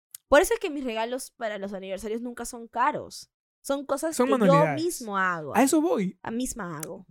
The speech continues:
Speaker 2: Mira, si, si, lo, si tú nos estás escuchando, viendo y, y eres un hombre que alguna vez ha regalado, eh, algo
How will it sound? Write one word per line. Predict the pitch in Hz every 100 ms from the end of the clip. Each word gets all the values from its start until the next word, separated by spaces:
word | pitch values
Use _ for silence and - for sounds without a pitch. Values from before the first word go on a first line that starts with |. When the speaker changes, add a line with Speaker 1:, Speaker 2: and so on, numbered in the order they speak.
| _
Speaker 2:
Mira, | 196 185 139
si, | - 180 -
si, | - 185
lo, | 175 -
si | 190
tú | 160
nos | 254 208
estás | 196 220
escuchando, | 220 - 220 220
viendo | 185 202 202 190 196 -
y, | 190 160
y | 180 185
eres | 196
un | 214 208
hombre | 214 185 165
que | 156
alguna | 156 170 226 214
vez | 220 202
ha |
regalado, | 185 175 160 175 185 185 180 _ _ _ _ _
eh, | 185 156 165
algo | - 202 202 202 -